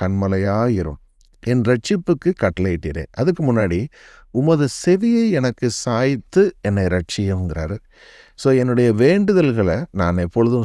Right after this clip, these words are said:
செலுத்துகிறேன், என் வேண்டுதல்களை கேட்டு எனக்கு தயவு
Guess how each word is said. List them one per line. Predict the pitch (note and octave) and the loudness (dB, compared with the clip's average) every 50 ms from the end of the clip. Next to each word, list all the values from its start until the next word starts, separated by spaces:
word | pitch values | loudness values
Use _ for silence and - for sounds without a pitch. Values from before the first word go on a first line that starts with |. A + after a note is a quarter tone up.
| - - | -2 -2
செலுத்துகிறேன், | G#2 G2 G2 - - F2 E2 D#2 F2+ A2+ C#3+ - _ _ - - - - _ _ _ | -2 -2 -2 -2 -4 -4 -4 -2 -4 -6 -8 -10 _ _ -20 -20 -20 -20 _ _ _
என் | - E2+ F2 F2+ | -6 -4 -4 0
வேண்டுதல்களை | F2+ G2+ A#2+ C3+ C#3 C3 B2+ A#2+ A2+ A2 G#2+ G#2 G2+ - | 2 2 4 4 4 4 4 4 2 2 0 0 -2 -2
கேட்டு | - - A#2+ B2+ A#2+ - - F#2+ G2 A#2 B2 - | -2 -2 0 0 -2 -2 -2 -2 -2 -4 -6 -8
எனக்கு | - A2 F2+ E2+ E2+ - F2 D#2+ | -6 -4 -2 -2 -2 -4 -6 -4
தயவு | D2+ F2 F#2+ G2+ A2+ A#2+ A2+ | -2 0 0 2 2 2 0